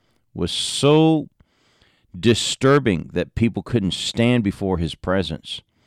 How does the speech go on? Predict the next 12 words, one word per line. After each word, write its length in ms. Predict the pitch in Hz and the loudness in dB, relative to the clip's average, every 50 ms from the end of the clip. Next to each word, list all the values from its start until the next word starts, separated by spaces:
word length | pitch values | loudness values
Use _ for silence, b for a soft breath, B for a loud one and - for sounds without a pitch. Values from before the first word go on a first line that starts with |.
| _ _ _ _ _ _ _ _ _ _ _ _ _ _ _ _ _ _ _ _ _ _ _ | _ _ _ _ _ _ _ _ _ _ _ _ _ _ _ _ _ _ _ _ _ _ _
And 120 | - 95 | -2 0
then 100 | 104 104 | 2 4
they 120 | 107 104 98 | 4 2 2
s-, 420 | 85 - - - 123 - - - | 2 0 0 0 0 0 0 0
saw 220 | - 127 123 127 | 2 4 4 6
the 140 | 123 120 107 | 4 4 4
enormity 580 | 101 98 104 104 110 113 127 139 143 127 110 101 | 6 6 6 6 6 6 4 4 2 2 2 2
of 140 | 92 82 78 | 0 0 0
their 160 | 92 87 - | -2 -2 -2
crimes 880 | - - - 107 107 110 123 127 120 98 73 64 - - - - - - | -6 -8 -4 -2 0 2 2 2 0 0 -4 -6 -10 -14 -16 -16 -16 -10
before 320 | - 85 - - 104 98 85 | -12 -12 -6 -4 -4 -4 -2
God, 520 | 67 95 95 98 101 95 87 - - - | 0 0 0 2 0 -2 -4 -6 -10 -18